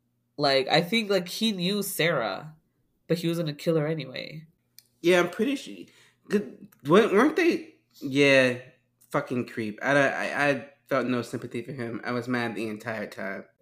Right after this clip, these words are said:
Speaker 1: Interesting facts about the film. It was released via electronic sell-through on October twenty-first, twenty fourteen, and by video on demand.
Speaker 2: I figured this was a V O D, given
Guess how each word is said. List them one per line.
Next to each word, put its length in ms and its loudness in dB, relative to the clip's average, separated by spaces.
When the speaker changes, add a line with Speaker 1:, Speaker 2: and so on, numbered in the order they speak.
Speaker 1:
Interesting 580 -4
facts 1000 -2
about 800 -2
the 260 -4
film. 840 -4
It 440 -4
was 800 -2
released 540 0
via 440 0
electronic 560 0
sell-through 640 -2
on 140 -2
October 440 -2
twenty-first, 1160 -6
twenty 220 -4
fourteen, 760 -6
and 140 -4
by 160 -2
video 360 -4
on 240 -10
demand. 640 -18
Speaker 2:
I 120 4
figured 480 0
this 180 -8
was 140 -4
a 60 -4
V 280 0
O 80 2
D, 500 -4
given 580 -2